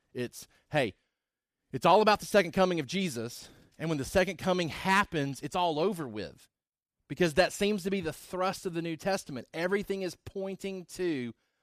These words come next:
the second coming of Jesus. We've seen some passages that really seem to emphasize and highlight that when Jesus comes back, sin stops, death stops, wrath is finally poured out for the last time, and that we go into eternity.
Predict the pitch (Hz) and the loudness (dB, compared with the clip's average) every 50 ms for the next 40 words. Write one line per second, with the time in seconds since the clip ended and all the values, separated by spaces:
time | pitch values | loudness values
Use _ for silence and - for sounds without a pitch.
0 | _ _ - 139 127 - - - 160 147 139 160 135 117 - 151 143 143 143 139 | _ _ -14 -12 -12 -6 -2 0 0 0 0 -2 -8 -8 -6 -4 -4 -4 -4 -6
1 | 131 123 113 110 135 139 123 98 92 92 - - - _ _ _ _ _ _ _ | -6 -8 -8 -6 -6 -6 -6 -6 -8 -12 -14 -16 -20 _ _ _ _ _ _ _
2 | _ _ - 151 180 165 - 202 208 226 - 214 190 - 165 190 202 220 190 - | _ _ -4 -4 -4 -2 0 0 0 0 0 -4 -4 -2 0 0 0 0 0 -4
3 | 190 190 190 170 160 143 120 131 143 156 175 190 208 - - 208 202 196 196 190 | -4 -4 -4 -4 -4 -6 -4 -2 0 0 2 2 0 -2 -2 -4 -4 -2 -2 -2
4 | 185 165 185 185 - 190 - - 175 180 165 180 147 131 165 185 202 196 185 170 | -2 -2 -2 -4 -4 -4 -2 0 0 0 0 -2 -2 0 2 2 2 2 2 0
5 | - 165 143 147 143 131 117 123 165 196 196 214 196 - - 208 190 170 131 156 | 0 -4 -8 -6 -8 -10 -8 -6 -6 -6 -6 -8 -8 -4 -4 -4 -4 -4 -2 0
6 | 185 202 190 - - - - - - 175 170 185 208 226 - - - 214 220 233 | 2 2 2 0 -4 -10 -12 -6 -2 -2 0 0 -2 -4 -6 -4 -2 0 0 0
7 | - - - - _ _ _ _ _ _ - 123 113 - 151 156 175 208 - - | -2 -6 -12 -20 _ _ _ _ _ _ -20 -10 -6 -4 -2 -2 -2 -4 -4 -6
8 | - - - 214 226 240 - - - - _ _ _ _ _ - 110 135 170 190 | -6 -2 0 0 0 0 -4 -6 -10 -20 _ _ _ _ _ -8 -4 -2 0 2
9 | 208 208 - 214 180 - - 202 196 202 208 208 196 - - 208 202 196 190 185 | 2 0 -2 -6 -8 -4 -2 0 0 0 0 -2 -4 -4 -2 0 2 2 4 4
10 | 202 214 - - 190 156 143 143 151 165 180 196 - - - 185 165 175 196 214 | 4 2 0 -2 -6 -4 -2 0 0 0 0 -2 -4 -8 -6 -6 -4 -4 -4 -6
11 | 226 214 _ _ _ _ _ _ _ _ _ _ _ _ _ _ _ _ - 170 | -8 -12 _ _ _ _ _ _ _ _ _ _ _ _ _ _ _ _ -8 -4
12 | 180 180 160 165 156 143 170 170 180 185 175 - 180 165 151 123 - - 185 190 | -4 -2 -2 -2 -2 -2 -2 -2 -2 -4 -6 -6 -6 -6 -6 -6 -8 -8 -6 -6
13 | 180 165 131 110 95 | -6 -6 -6 -6 -8